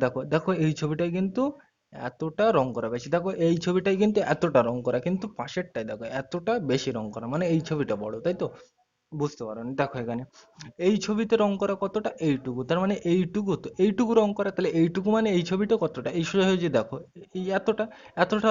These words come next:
রং করা, তাই তো? এই ছবির এতটা মানে কি? এই ছবিরও তো এতটা, এই তো এই এতটা রং করাই তো এই ধারে আছে, তাই তো?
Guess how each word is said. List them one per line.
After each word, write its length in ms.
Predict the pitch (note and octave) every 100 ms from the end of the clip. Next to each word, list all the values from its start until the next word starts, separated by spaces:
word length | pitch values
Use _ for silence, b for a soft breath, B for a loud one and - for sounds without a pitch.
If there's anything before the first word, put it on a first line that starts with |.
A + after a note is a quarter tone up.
| G#3
রং 80 | G3+ G3+
করা, 120 | G3+ F#3
তাই 100 | G#3+
তো? 40 | B3 - B B D#3+
এই 60 | D#3+
ছবির 200 | F#3 G#3+ E3+
এতটা 240 | E3+ F#3 A3
মানে 140 | A3 C#3+
কি? 80 | B2 D#3
এই 60 | D3+
ছবিরও 280 | F#3 G3+ G#3+
তো 100 | G#3+ G3+
এতটা, 300 | G#3 A#3 G#2+ - _ _ _ - - E3
এই 80 | F3+ -
তো 80 | A2+ -
এই 80 | C3+ B2 B2+
এতটা 260 | - F3+ F#3+
রং 80 | F#3+ F#3
করাই 220 | G3 G#3 G#3+
তো 40 | G#3
এই 40 | F3+
ধারে 180 | G3+ G#3
আছে, 140 | G3 F#3+
তাই 100 | F3+
তো? 60 | G#3